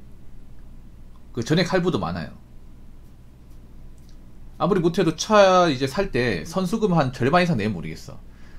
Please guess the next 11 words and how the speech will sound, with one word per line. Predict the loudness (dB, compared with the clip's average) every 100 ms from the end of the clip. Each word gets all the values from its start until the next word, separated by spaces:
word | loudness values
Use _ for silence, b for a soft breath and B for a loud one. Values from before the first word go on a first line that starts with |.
| b b
근데 | -6 4
절반도 | 8 8 6
못 | 2 0
내고 | 2 2 0 -2 -6 -14 -18 -16
할부로 | -4 0 0 0
지른 | 0
사람들이 | 0 -2 -2
많아요. | -6 -8 -8 -12 -14 -14 -14 -16 -16 -18 -18 -16 -14 -12 -12 -14 -14 -16 -18 -18 -20 -18 -18 -16 -16 -16 -16 -16 -14 -12 -12 -14 -14 -14 -14 -8
그렇다고 | -8 0 2 2
차값이 | 0 -2 -2
싸냐고? | -2 0 0 -4